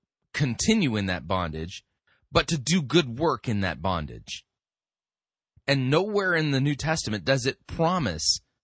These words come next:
them that Jesus really wants to set them free from that bondage that they're currently in. Yeah, they'll be, they'll be set free from it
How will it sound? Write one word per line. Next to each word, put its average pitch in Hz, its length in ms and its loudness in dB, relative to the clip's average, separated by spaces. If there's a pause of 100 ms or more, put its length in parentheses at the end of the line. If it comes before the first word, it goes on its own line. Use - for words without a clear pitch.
(320)
them 117 160 0
that 110 160 -2
Jesus 151 640 0 (100)
really 131 320 0
wants 113 280 0
to 101 80 -4
set - 320 0
them 92 160 -2
free 95 540 -4 (800)
from 117 240 0
that 107 280 0
bondage 120 560 2
that 101 120 -6
they're 101 120 0
currently 107 600 -2
in. 95 180 -2
Yeah, 156 180 2
they'll 170 200 0
be, 180 160 -4
they'll 175 280 0
be 214 160 -6
set 175 260 -2
free 196 200 -4
from 98 240 0
it 85 160 -4